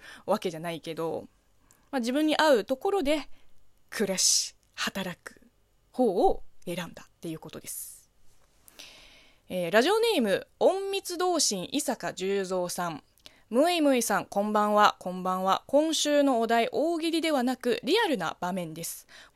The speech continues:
えー、僕の住んでいる地域は車に頼る社会なので、大人で買い物用自転車、いわゆるママチャリに乗っている人は非常に少ないです。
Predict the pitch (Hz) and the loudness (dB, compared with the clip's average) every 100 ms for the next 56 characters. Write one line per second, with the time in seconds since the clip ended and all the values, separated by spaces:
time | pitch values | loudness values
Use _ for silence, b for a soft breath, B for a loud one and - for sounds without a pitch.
0 | _ - 175 175 349 392 320 247 - 311 | _ -12 -6 -2 0 0 0 0 -2 -4
1 | 330 269 247 240 233 - 302 - 220 277 | -2 0 0 -2 -2 -2 -2 -2 0 2
2 | 311 B B - 254 339 370 370 359 - | 2 B B -4 -4 -2 -2 -4 -4 -4
3 | 311 311 180 - 240 196 165 160 160 180 | -2 -2 -2 -2 -4 -6 -6 -10 -8 -6
4 | - 180 185 370 370 339 311 277 269 262 | -6 -8 -8 -6 -4 -4 -4 0 2 2
5 | 247 240 233 226 220 - 190 196 226 190 | 0 -2 0 0 0 -4 -10 -4 -4 -4
6 | - - - 247 415 254 170 165 190 294 | -6 -8 -4 -2 0 0 -2 -2 0 0
7 | 349 330 311 302 294 269 269 - 285 277 | 2 0 0 2 2 2 0 -4 -2 0
8 | 269 - 285 190 - B B - 233 339 | -2 2 4 2 -2 B B -2 0 2
9 | 381 359 - 277 269 233 160 - - | 0 -2 -2 2 2 2 -2 -8 -12